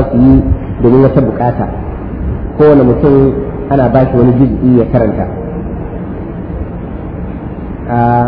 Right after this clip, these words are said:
to, wannan abin nan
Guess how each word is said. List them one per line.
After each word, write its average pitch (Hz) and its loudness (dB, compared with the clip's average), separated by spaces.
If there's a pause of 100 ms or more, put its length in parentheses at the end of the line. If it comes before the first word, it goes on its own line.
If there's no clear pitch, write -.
(480)
to, 214 4 (100)
wannan 202 4 (880)
abin 151 4
nan 156 4